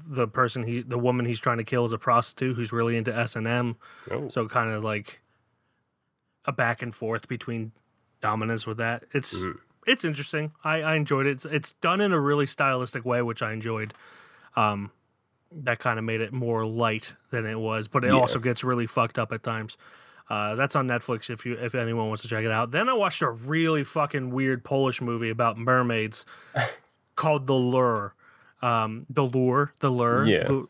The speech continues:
Speaker 1: The Lure. Um, yeah, it's about two
Speaker 2: Like a,
Speaker 1: mermaids.
Speaker 2: like a fishing lure. <laughs>
Speaker 1: Yeah, it beca-, it's about two per-, mermaids who, uh,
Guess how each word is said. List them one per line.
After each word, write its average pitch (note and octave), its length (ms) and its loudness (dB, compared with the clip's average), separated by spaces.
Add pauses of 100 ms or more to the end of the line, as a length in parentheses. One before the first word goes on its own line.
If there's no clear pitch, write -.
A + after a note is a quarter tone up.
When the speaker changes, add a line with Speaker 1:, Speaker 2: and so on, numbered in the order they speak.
(120)
Speaker 1:
The B2+ 120 0
Lure. B2+ 300 0 (300)
Um, B2+ 460 2 (920)
yeah, F3 200 4
it's - 120 -6
about D3 340 0
two D3+ 200 0
Speaker 2:
Like D3 120 6
a, D#3+ 40 6
Speaker 1:
mermaids. D#3 240 4
Speaker 2:
like C3 120 4
a - 40 -2
fishing E2 420 0
lure. D#2+ 220 -2 (180)
<laughs> - 180 -4
Speaker 1:
Yeah, A#2+ 320 -2 (140)
it C#3 120 -4
beca-, D#3 280 0
it's D#3 160 0
about D#3 200 2
two G3 180 0
per-, F3 220 0
mermaids D#3+ 600 2
who, C3 240 2
uh, A#2+ 320 0